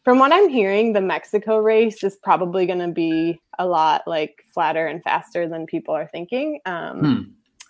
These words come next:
Speaker 1: but otherwise, I would say it's, like, it's, like, some grindy, like, tough mountain courses. So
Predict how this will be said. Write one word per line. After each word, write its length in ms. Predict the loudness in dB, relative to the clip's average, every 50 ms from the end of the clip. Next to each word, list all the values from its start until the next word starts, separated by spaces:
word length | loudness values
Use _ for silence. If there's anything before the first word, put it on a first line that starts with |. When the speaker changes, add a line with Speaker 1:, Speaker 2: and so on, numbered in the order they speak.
| _ _ _ _ -10
Speaker 1:
but 540 | -2 4 4 4 6 6 4 2 2 -2 -10 _ _ 0
otherwise, 560 | 2 4 4 4 4 4 4 2 2 0 0
I 80 | -2 -2
would 160 | -2 -4 -4
say 160 | -4 -4 -4
it's, 100 | -2 -2
like, 300 | 0 0 0 -2 -4 -12 _ _ _ _ _ _ _ _ -4
it's, 160 | -4 -2 0
like, 180 | -2 -2 -2 0
some 260 | 0 0 0 0 -2
grindy, 580 | -2 -2 -2 -2 -4 -4 -2 -2 -2 -2 -2
like, 260 | -2 -2 -4 -4 -6 -6
tough 300 | -4 -4 -4 -4 -4 -6
mountain 340 | -8 -6 -6 -6 -8 -8 -6
courses. 580 | -2 0 0 0 -2 -4 -6 -6 -6 -6 -6
So 320 | -4 -2 -2 0 -2 -4